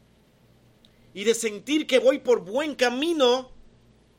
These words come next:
Y eso me produce una sensación de libertad. Pero si no estamos en la verdad, por más protegido que estemos por los sistemas de gobierno,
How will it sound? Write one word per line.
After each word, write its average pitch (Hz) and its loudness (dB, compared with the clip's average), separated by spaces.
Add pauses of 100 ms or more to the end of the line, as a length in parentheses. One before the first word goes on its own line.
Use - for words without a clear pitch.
(2000)
Y 131 -16
eso 151 -14
me 139 -14
produce 131 -16
una 139 -16
sensación 135 -16 (640)
de 135 -16
libertad. 123 -16 (2250)
Pero 170 -8
si 151 -16
no 147 -12
estamos 202 -16
en 147 -20
la 139 -14
verdad, 131 -18 (2000)
por 147 -12
más 190 -14
protegido 202 -14
que 147 -16
estemos 175 -14
por 147 -18
los 147 -16
sistemas 156 -16
de 143 -10
gobierno, 147 -14